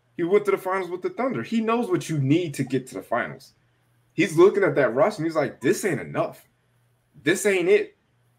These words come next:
And he is saying the things that we said when we did our N B A preview.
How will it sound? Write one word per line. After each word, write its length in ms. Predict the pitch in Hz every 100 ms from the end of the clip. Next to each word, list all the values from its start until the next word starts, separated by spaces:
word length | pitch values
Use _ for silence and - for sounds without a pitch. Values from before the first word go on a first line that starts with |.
| _ _ _ _
And 320 | 135 131 117 117
he 240 | - 233
is 140 | 269 240
saying 260 | 220 214
the 80 | 208
things 340 | 202 214 214 180
that 300 | 214 202 135
we 340 | 131 226 269
said 460 | 277 - 135 85 - _ _ _ _
when 160 | - 147
we 100 | 180
did 200 | 190 202
our 80 | 196
N 200 | 196 190
B 120 | 196
A 80 | 190
preview. 520 | 190 214 220 247 269